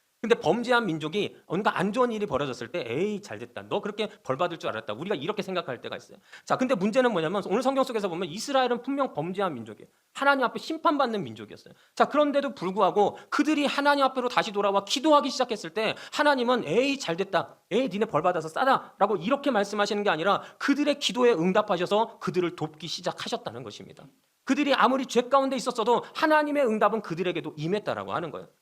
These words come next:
그래서 성경 속에서 보면 하나님께서는 블레셋 사람들에게 큰 우레를 내려버리십니다.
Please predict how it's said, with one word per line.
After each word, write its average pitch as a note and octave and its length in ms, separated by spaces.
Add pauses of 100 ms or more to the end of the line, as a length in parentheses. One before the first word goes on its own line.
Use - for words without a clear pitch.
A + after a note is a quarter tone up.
(180)
그래서 C#4 180
성경 C#4 300
속에서 B3 260
보면 A#3 180
하나님께서는 B3+ 560 (200)
블레셋 A#3+ 340
사람들에게 G3+ 420
큰 D#4+ 360
우레를 F#3 480
내려버리십니다. G#2 640